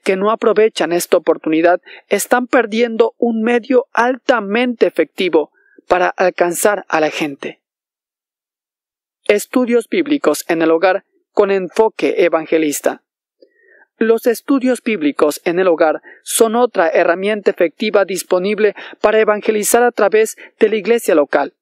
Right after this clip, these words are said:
La designación de hogares estratégicos en la vecindad es un vehículo útil para presentar la persona de Cristo a gente que de otro modo no iría a la iglesia.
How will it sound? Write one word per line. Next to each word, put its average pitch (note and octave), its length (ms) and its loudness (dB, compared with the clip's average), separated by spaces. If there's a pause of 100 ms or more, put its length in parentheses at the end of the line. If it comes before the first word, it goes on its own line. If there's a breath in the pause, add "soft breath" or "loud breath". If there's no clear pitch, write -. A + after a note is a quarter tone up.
(320)
La F3+ 160 2
designación F#3 680 -2
de G#3 80 2
hogares G3 380 0
estratégicos F#3 800 -2 (240 loud breath)
en F3+ 160 0
la E3+ 100 0
vecindad F3+ 500 0 (280 loud breath)
es - 240 -2
un B3 180 -2
vehículo A#3 720 0
útil A#3+ 420 -2
para E3+ 220 2
presentar F3 580 0 (240 loud breath)
la F3+ 180 0
persona A3+ 500 0
de E3+ 120 0
Cristo E3+ 460 -2 (200 loud breath)
a G3+ 140 0
gente C4 380 -2
que G#3 120 0
de G#3 120 2
otro G#3 240 0
modo G3+ 320 2
no G#3+ 180 0
iría G#3+ 400 -2
a - 180 -2
la E3 80 0
iglesia. D#3 520 0